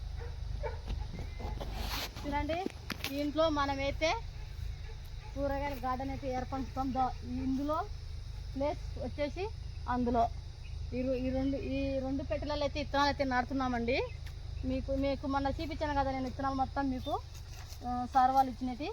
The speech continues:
అవైతే ఇక్కడైతే వేస్తున్నాను. సపోర్ట్ పండు మాగిందా? వావ్, సపోర్ట్ పండు కూడా, సపోర్ట్ పండు కూడా ఉన్నాయండి మా తోటలో. మీకు కూడా కావాలేమో. మీకు, మీ తర్వాత రండి మాకు కూడా. ఫస్ట్ మీకేనండి ఈ పండు.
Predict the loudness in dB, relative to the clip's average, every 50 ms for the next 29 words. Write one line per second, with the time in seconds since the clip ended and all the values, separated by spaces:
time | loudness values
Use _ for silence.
0 | -6 -8 -10 -10 -10 -6 -4 -2 -2 -2 -2 -2 0 0 0 2 2 0 0 -2
1 | -2 -4 -2 -2 0 0 0 0 -2 -2 -2 -2 0 0 2 2 2 0 -2 -2
2 | -6 -10 -10 -10 -12 -10 -10 -10 -8 -8 -6 -4 -4 -4 -4 -4 -4 -6 -4 -4
3 | -2 0 0 2 2 2 2 2 4 2 2 2 0 -6 -8 -8 -10 -8 -8 -8
4 | -8 -8 -8 -6 -2 2 4 6 8 10 10 10 10 8 6 2 0 -4 -8 -8
5 | -10 -10 -8 -8 -8 -8 -8 -8 -8 0 6 6 6 8 8 8 10 12 12 12
6 | 12 12 12 12 12 12 12 10 10 12 12 12 12 12 12 12 12 12 12 12
7 | 12 12 12 12 12 12 12 12 12 12 10 8 10 10 10 10 10 10 10 10
8 | 10 10 8 6 8 10 10 10 12 12 12 12 12 12 12 12 12 12 10 10
9 | 12 12 12 12 12 10 10 10 8 6 6 6 2 -4 -6 -6 -8 -10 -10 -10
10 | -6 0 4 8 10 10 10 10 8 6 8 10 12 12 12 12 12 12 12 12
11 | 12 12 12 12 10 10 12 12 12 12 12 12 12 12 12 12 12 10 6 -6
12 | -12 -10 -8 -8 -8 -8 -8 -8 -10 -4 2 4 4 4 6 8 8 10 10 10
13 | 10 10 10 10 10 10 8 10 10 10 10 12 10